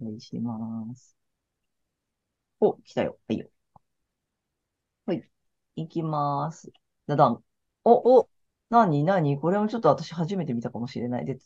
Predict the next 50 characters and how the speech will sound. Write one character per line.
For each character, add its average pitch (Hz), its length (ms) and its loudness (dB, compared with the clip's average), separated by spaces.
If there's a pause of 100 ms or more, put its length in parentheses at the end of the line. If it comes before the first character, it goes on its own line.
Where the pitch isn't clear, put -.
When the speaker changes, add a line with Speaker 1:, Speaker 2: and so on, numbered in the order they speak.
Speaker 1:
出 - 80 -4
て。 233 60 2
Speaker 2:
う 220 460 2
ん。 123 80 -8 (840)
Speaker 1:
え 170 80 -4
っ - 20 -10
と 156 80 -4
ね、 143 240 -2 (120)
運、 285 540 2 (140)
運 254 220 2
気 165 120 -6
の 147 140 -2
運 165 260 0 (240)
と 143 140 -6
書 139 100 4
い 131 80 0
て、 - 80 -10
運、 233 340 2 (120)
運 269 240 4
龍 127 140 2
さ 113 140 -2
ん。 - 100 -6 (500)
Speaker 2:
ほ 277 360 8
う。 - 140 -2 (840)
Speaker 1:
ち - 40 -20
ょ - 20 -20
っ - 20 -
と 170 80 0
ガ 147 180 4
オ 196 260 0
ー 170 40 -2
っ - 20 -14
て - 80 -10
感 127 140 0
じ 117 80 0
に 120 40 0
な 120 60 -2
っ 117 40 -8
て 101 80 -6
る 82 80 -6
ね。 - 100 -10
ガ 139 180 -6
オ 185 60 -4
ー。 - 20 -2
Speaker 2:
う 240 40 6
ん、 262 40 12
う 285 40 12
ん、 220 420 8
う 196 60 0
ん、 190 220 0